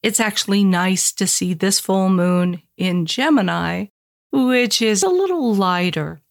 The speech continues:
And I think that it's a great opportunity to try to lighten up a little bit. Try to see the brighter side of things or the humorous side of things.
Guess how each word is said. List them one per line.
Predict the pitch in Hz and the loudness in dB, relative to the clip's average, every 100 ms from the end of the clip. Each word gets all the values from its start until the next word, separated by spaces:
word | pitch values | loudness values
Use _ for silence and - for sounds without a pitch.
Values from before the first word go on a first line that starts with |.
| - | -4
And | 226 233 220 - - | 0 0 -2 -4 -4
I | 226 | -4
think | 240 - 285 262 | -2 0 0 0
that | 269 233 - - | -2 -4 -6 -6
it's | 220 - - - _ _ - | -4 -2 -4 -4 _ _ -8
a | |
great | 208 233 254 262 | -2 0 2 2
opportunity | 254 220 - 190 - 208 196 190 - - - - _ | 2 0 -2 -4 -2 0 0 0 -2 -6 -8 -14 _
to | - 302 | -2 -2
try | - - - 269 277 | -2 -4 0 0 0
to | 269 - | -2 0
lighten | 226 208 196 170 202 202 190 - | 2 2 2 0 0 0 -2 -4
up | 185 - | -4 -4
a | 175 | -6
little | 175 170 170 | -4 -4 -4
bit. | 170 175 170 - _ _ - | -6 -6 -6 -12 _ _ -8
Try | - - 330 349 | -8 -4 -2 0
to | 330 | 0
see | 294 - 240 | 0 0 0
the | 226 | 0
brighter | 208 208 202 202 202 | 0 0 0 0 0
side | 196 202 190 | 0 0 0
of | 180 | -2
things | - 180 180 175 | -2 0 0 0
or | 190 | 0
the | 190 | -2
humorous | 185 - 208 220 214 196 185 | -4 -2 2 2 2 0 0
side | - 180 175 170 | 0 -2 -2 -4
of | - | -6
things. | - 170 165 170 - | -6 -4 -2 -4 -8